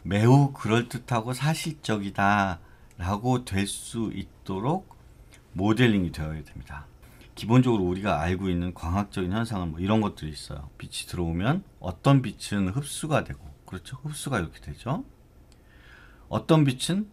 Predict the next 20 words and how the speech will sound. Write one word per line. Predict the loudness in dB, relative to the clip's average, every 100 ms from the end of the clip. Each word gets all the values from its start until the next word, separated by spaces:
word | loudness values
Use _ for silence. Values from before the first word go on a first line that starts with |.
| -2
반사가 | 4 4 4 2
돼요. | -4 -10 -10
리플렉션이 | -10 -10 -6 -2 0 2 2 0 0 0 0
돼요. | -6 -12 -18 -20
그리고 | -12 -8 -2 -2 -2 -12 -20 -20 -20 -6
리프랙션, | -6 0 8 10 10 4 -2 -2 -4 -14
그러니까 | -4 -2 0 2 2 0 -12
굴절이 | -4 -2 2 2 2
되기도 | 2 -2 -2
하고요. | -6 -6 -10 -10
굴절이 | -6 -2 2 4 4
된다는 | 0 0 -2
건 | -2 -2
얘-, | -2 -6 -10 -8
얘가 | -6 -2 -2 -2
어느 | -4 0 0
정도 | -2 -4 -10 -12
투명도를 | -6 0 2 2 0 -2 -4
갖추고 | -10 -12 -12
있-, | -12